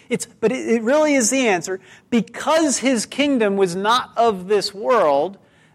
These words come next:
therefore he made a whip when he went and cleared out the temple. Why?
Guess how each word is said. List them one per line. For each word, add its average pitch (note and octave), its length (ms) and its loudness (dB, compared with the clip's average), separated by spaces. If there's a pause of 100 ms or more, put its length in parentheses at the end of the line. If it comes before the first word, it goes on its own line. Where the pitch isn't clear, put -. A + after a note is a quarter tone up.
therefore F#3+ 580 2
he F#3 220 -2
made F3+ 640 0 (840)
a E3 100 4
whip D#3 380 0 (1900)
when D#3+ 140 -2
he E3 60 0
went E3 180 0
and D#3+ 80 -14
cleared D3+ 260 0
out C3 120 0
the B2+ 80 -14
temple. - 320 -10 (4000)
Why? C3+ 480 0